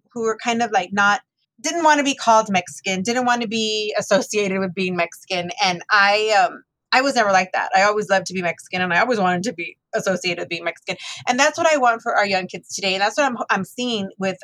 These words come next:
our genera-, with these, with this group of kids, that they are a little bit more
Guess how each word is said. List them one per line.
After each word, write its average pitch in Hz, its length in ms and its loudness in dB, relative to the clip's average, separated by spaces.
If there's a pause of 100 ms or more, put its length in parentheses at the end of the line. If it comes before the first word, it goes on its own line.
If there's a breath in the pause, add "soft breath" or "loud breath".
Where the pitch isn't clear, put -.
(120)
our 170 240 2 (280)
genera-, 180 440 -2
with 202 160 -4
these, 294 280 -4 (220)
with 220 100 -8
this 262 140 0 (260)
group 190 180 -10
of 185 80 -10
kids, 170 280 -4 (320 loud breath)
that 226 180 2
they 233 240 4
are 208 460 6
a 196 60 2
little 190 200 0
bit 185 180 0
more 180 340 2